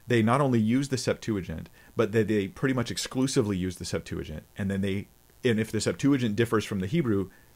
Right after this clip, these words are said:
then the New Testament guys, they would have agreed with the Septuagint. And that's where I think the deception is, or the mistake is. The New Testament authors often quote loosely from the Septuagint. Sometimes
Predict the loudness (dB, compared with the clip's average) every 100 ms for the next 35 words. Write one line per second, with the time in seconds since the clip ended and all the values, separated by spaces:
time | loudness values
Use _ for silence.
0 | -2 2 4 2 2 0 -4 -4 -2 -2
1 | -2 -2 2 4 4 2 -2 -2 -4 -6
2 | -8 -6 -4 -4 -4 -10 -18 -16 -4 -2
3 | 0 0 0 0 0 -2 -6 -6 -6 -6
4 | -4 -6 -6 -8 -8 -10 -12 -8 -4 -4
5 | -4 -8 -20 _ -4 -4 0 -2 -2 -6
6 | -8 -8 -14 -20 -20 -20 _ -20 -12 -2
7 | 0 2 0 2 2 4 2 2 -2 2
8 | 0 2 -2 -2 2 2 2 -2 0 0
9 | 0 -2 -2 -2 -2 0 0 -4 -2 -4
10 | -2 -6 -8 -10 -2 -2 0 -2 -2